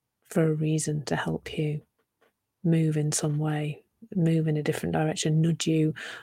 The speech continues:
onto a slightly different path. Of course, that's happening to us all the time, isn't it? Moment by moment. So my, my lovely friend Peter Slay, um, do look him up in the world, um,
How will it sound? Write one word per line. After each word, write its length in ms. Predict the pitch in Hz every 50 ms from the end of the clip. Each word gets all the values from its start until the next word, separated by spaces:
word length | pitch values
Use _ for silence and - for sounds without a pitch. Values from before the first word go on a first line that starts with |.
| - -
onto 240 | 180 170 - -
a 60 | 165 -
slightly 340 | - - 160 156 156 -
different 340 | - - 160 - 160 160 170
path. 360 | - - 160 151 151 131 - - - - - - - -
Of 60 | _
course, 200 | - 226 208 -
that's 220 | - 196 - - -
happening 500 | - 180 - - - 170 160 156 151 147
to 200 | - - - 156
us 140 | 156 156 -
all 160 | 160 165 160
the 100 | 156 -
time, 340 | - - - 82 78 76 78
isn't 220 | 80 76 - 78
it? 120 | 78 73 - -
Moment 380 | 82 80 80 - - - 170
by 180 | - 165 160 -
moment. 480 | 160 160 165 165 160 156 156 156 - - _ _ _ _ _ _ _ _ _ _ _ _ _ _ _ _ _ _ _ - _ _ _
So 300 | - - - 233 214 214
my, 360 | 208 208 226 254 254 254 233 -
my 260 | 208 202 226 240 233
lovely 380 | 214 190 190 190 190 190 185 175
friend 420 | - - 180 170 170 165 160 - -
Peter 320 | - - 160 160 - 170
Slay, 640 | 156 - - 156 151 147 147 151 160 170 - - - _ _ 202
um, 380 | 165 156 156 151 151 151 156 - _ _ _ _ _
do 160 | - 180 180
look 200 | 180 170 165 -
him 200 | - 165 151 147
up 100 | 156 165 - -
in 120 | 180 160
the 80 | 156 156
world, 400 | 156 156 160 165 180 196 - - _ _ _ -
um, 400 | 185 165 160 160 156 156 156 156